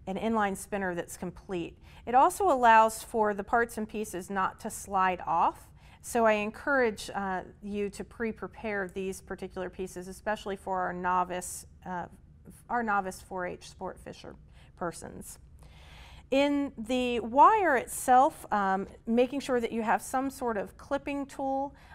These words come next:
Um, this is why we have to have those safety glasses, because if we are clipping them, the metal will, uh, potentially go flying off in a direction that we may not be aware of. And, uh, so making sure that we're protecting ourselves is very important.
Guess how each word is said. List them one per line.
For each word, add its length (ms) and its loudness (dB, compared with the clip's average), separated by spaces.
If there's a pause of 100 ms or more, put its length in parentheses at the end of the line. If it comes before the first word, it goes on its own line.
(120)
Um, 420 2
this 220 -2
is 140 -6
why 340 6
we 200 -4
have 220 -2
to 80 -6
have 200 -2
those 180 -6
safety 400 -6
glasses, 440 0
because 440 -6
if 180 -8
we 140 -2
are 140 0
clipping 500 -4
them, 320 0 (300)
the 80 -2
metal 680 6
will, 600 -2 (200)
uh, 40 -20 (280)
potentially 640 -2
go 180 0
flying 540 0
off 240 2
in 100 -2
a 60 -4
direction 420 -2
that 120 -6
we 120 -2
may 220 -2
not 400 -2
be 380 -4
aware 480 -4
of. 280 -6 (380)
And, 300 -2
uh, 120 -10
so 280 -4 (500)
making 320 2
sure 220 -2
that 120 -4
we're 120 -6
protecting 600 -2
ourselves 440 -2
is 100 -12
very 300 -4
important. 580 -10